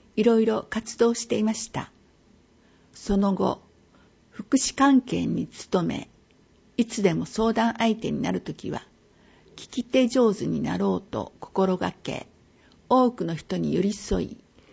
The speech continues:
相談事を解決するため支援してきました。退職後、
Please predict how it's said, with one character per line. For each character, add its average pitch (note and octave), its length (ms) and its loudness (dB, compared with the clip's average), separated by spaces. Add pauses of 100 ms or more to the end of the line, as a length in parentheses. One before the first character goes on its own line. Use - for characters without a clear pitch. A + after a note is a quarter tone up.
(120)
相 B3+ 400 6
談 A#3 280 2
事 G#3+ 460 2
を G3+ 60 0
解 A3 300 0
決 A3 260 -2
す - 140 -10
る G#3 100 0
た G3 160 -4
め - 240 -6
支 - 240 -4
援 G3+ 160 2
し - 120 -10
て F3+ 120 -6
き - 140 -12
ま F3+ 120 -4
し - 200 -12
た。 C#3+ 180 -10 (1040)
退 A#3 200 4
職 G#3+ 380 2
後、 F#3 260 -2